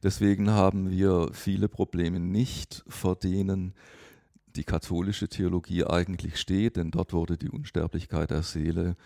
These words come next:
äh, noch im sechzehnten Jahrhundert dogmatisiert. Also dann wird bei manchen Autoren, die für mich interessant sind, einfach der Geistbegriff jetzt, äh,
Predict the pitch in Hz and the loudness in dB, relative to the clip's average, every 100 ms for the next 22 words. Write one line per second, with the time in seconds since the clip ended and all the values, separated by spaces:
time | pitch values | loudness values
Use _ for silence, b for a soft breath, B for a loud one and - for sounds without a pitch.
0 | B B B B 80 80 76 76 78 - | B B B B 0 2 4 2 -2 -10
1 | - _ _ - 82 80 - - 85 85 | -18 _ _ -6 -2 -2 -4 -10 -8 -2
2 | 82 87 - 85 82 82 82 80 80 85 | -2 0 -2 -2 2 2 2 0 0 0
3 | 82 - 76 - - - 80 85 143 - | 0 -2 -4 -4 -10 -4 0 0 0 -10
4 | B B B B B - 82 - 87 87 | B B B B B 2 2 4 4 4
5 | - - - _ _ _ 101 95 101 104 | 0 -8 -16 _ _ _ 0 2 4 2
6 | - - 95 98 101 98 - - 101 92 | 2 2 2 4 4 2 2 2 2 2
7 | 110 107 110 104 95 95 90 87 90 - | 2 2 2 -2 -2 -2 0 -2 -4 -4
8 | 92 95 98 120 147 147 156 - b b | 0 2 2 0 -2 -2 -4 -8 b b
9 | - 87 98 104 107 104 - 90 85 87 | -4 -2 0 2 2 2 0 2 4 2
10 | - - 101 - 95 - 90 - - - | 0 -2 -2 -2 -4 0 -2 -2 -8 -8
11 | - 76 - | -4 -4 -2